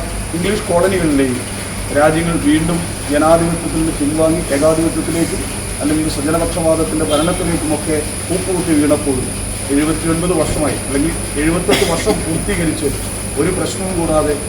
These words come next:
ജനാധിപത്യത്തെ കാത്തുസൂക്ഷിക്കുന്ന ലോകത്തിലെ തന്നെ ഏറ്റവും പ്രധാനപ്പെട്ട ഒരു രാഷ്ട്രമാണ് ഭാരതമെന്ന് നമുക്ക് അഭിമാനിക്കാം.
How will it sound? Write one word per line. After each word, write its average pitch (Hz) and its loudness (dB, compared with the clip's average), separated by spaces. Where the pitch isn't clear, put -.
ജനാധിപത്യത്തെ 151 0
കാത്തുസൂക്ഷിക്കുന്ന 143 -4
ലോകത്തിലെ 143 0
തന്നെ 143 0
ഏറ്റവും - -4
പ്രധാനപ്പെട്ട 147 0
ഒരു 135 0
രാഷ്ട്രമാണ് 135 -2
ഭാരതമെന്ന് 143 2
നമുക്ക് 123 -2
അഭിമാനിക്കാം. - 0